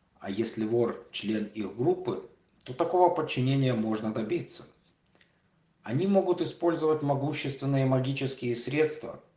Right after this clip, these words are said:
чтобы попытаться открыть его имя, и если это удается, вор у них в руках.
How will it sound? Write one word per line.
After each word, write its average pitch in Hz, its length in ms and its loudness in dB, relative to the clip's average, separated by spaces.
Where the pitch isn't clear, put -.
чтобы 117 340 -4
попытаться 117 580 2
открыть 151 460 -6
его 147 180 -2
имя, - 460 -6
и 101 100 -6
если 101 340 -4
это 101 200 -6
удается, 101 640 -2
вор 127 420 -2
у 131 80 -6
них 104 260 -2
в 107 80 -10
руках. 95 480 -4